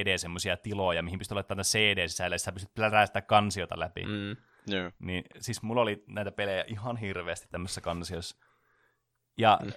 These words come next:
Speaker 1: näistä tulee tietysti ne niinku nostalgiset muistot sitten monesta näistä pelistä, just että kun oli niin, tavallaan pysty pelaamaan paljon pelejä, kun ei tarvinnut ostaa niitä kalleimpia aina, niin niitä löytyi aina sitten jostakin kaverilta tai mistä ikinä niitä löytykään, niin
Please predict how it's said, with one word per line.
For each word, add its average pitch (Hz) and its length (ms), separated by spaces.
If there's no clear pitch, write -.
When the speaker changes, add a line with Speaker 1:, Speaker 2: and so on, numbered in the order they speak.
Speaker 1:
näistä 127 400
tulee 123 280
tietysti 107 340
ne 101 240
niinku 107 180
nostalgiset 110 600
muistot 107 480
sitten - 380
monesta 87 380
näistä 82 220
pelistä, 85 380
just 85 140
että - 160
kun 85 100
oli 85 140
niin, 87 200
tavallaan 95 360
pysty - 220
pelaamaan 117 320
paljon 90 260
pelejä, 85 300
kun 82 260
ei 90 100
tarvinnut 87 240
ostaa 87 240
niitä 82 140
kalleimpia 80 540
aina, 78 140
niin 80 180
niitä 90 180
löytyi 87 260
aina 82 140
sitten - 240
jostakin 82 380
kaverilta 82 440
tai 82 160
mistä 82 300
ikinä 104 240
niitä 110 180
löytykään, 98 420
niin 80 180